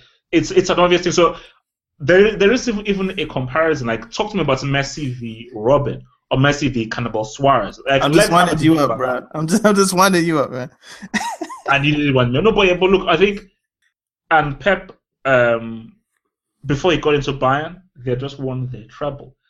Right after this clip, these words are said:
Speaker 1: You're going into a team who literally just sneaked into getting fourth.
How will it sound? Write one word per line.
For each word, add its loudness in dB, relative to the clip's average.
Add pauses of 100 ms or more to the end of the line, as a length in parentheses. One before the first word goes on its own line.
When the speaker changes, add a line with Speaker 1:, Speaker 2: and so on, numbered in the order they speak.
(420)
Speaker 1:
You're -6
going 4
into 0
a 4
team -2
who 2
literally -4
just -2
sneaked -8
into -6
getting -4
fourth. -14